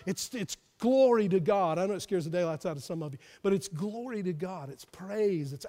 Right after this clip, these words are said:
adoration, it's the declaration of who God is. It's how God reveals himself to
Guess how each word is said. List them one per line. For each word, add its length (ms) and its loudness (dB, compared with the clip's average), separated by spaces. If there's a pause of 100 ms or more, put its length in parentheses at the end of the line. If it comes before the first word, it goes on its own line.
adoration, 560 -4
it's 160 -14
the 140 -6
declaration 1000 -2 (240)
of 140 -6
who 220 -2
God 420 -4
is. 640 -12 (360)
It's 140 -10
how 220 0
God 320 0
reveals 760 2
himself 560 -10
to 100 -12